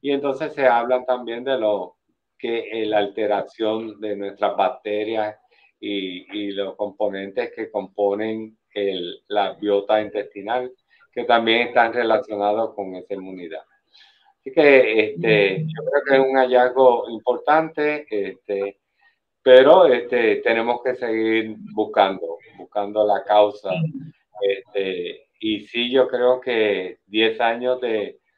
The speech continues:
Speaker 1: de evaluación, de estudio, es muy importante. Tuvimos la oportunidad de, eh,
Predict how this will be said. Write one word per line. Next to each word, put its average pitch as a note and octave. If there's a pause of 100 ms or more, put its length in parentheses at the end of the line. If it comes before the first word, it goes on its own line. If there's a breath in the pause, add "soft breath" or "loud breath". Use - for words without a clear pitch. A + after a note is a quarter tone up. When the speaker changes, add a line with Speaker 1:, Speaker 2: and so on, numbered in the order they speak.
(240)
Speaker 1:
de G#2
evaluación, G#2+
de B2
estudio, G#2+
es G2
muy A2+
importante. A#2+ (480 soft breath)
Tuvimos A2+
la B2+
oportunidad A#2
de, G2 (180)
eh, G2